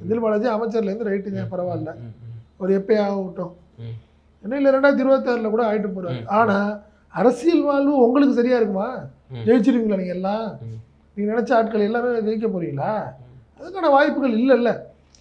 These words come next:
Speaker 1: நீ அவருடைய ஒர்க்கு பெரிய ஒர்க்குங்க. அதான் சொல்றேனே, தூங்க மாட்டாரு.
Speaker 2: ம்.
Speaker 1: நான் கண்கூடா பார்த்துருக்கேன், தூங்க மாட்டார். மூணு மணி நேரம், நாலு மணி நேரம் தான் தூக்கம்.
Speaker 2: ம்.
Speaker 1: அதே மாதிரி
Speaker 2: ஓ.
Speaker 1: அந்த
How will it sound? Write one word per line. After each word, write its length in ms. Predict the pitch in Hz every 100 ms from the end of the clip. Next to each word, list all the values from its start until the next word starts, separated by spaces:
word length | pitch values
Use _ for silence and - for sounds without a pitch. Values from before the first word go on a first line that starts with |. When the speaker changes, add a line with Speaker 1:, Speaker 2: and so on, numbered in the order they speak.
| _ -
Speaker 1:
நீ 120 | 165
அவருடைய 640 | 143 156 247 277 262 254
ஒர்க்கு 360 | 233 240 233 247
பெரிய 300 | 254 285 269
ஒர்க்குங்க. 360 | 233 226 180 147 160 165
அதான் 220 | 156 269
சொல்றேனே, 300 | 254 208 214 233 _ _ _ _ _ _
தூங்க 260 | - 349 440
மாட்டாரு. 380 | 349 247 175 127
Speaker 2:
ம். 400 | - - - 117
Speaker 1:
நான் 120 | 127 139
கண்கூடா 340 | 156 175 226
பார்த்துருக்கேன், 460 | 233 226 220 208 165
தூங்க 260 | 285 330
மாட்டார். 320 | 254 170 131 - _ _ _ _ -
மூணு 180 | 208
மணி 180 | 220 190
நேரம், 280 | 208 247 220
நாலு 180 | 190 185
மணி 140 | 175
நேரம் 140 | 202 214
தான் 160 | 202
தூக்கம். 380 | 190 190 180 165 -
Speaker 2:
ம். 180 | 127 113 _ _ _
Speaker 1:
அதே 260 | 175 185 233
மாதிரி 460 | 247 226 208 202 208 -
Speaker 2:
ஓ. 280 | - 120 127 - -
Speaker 1:
அந்த 160 | 135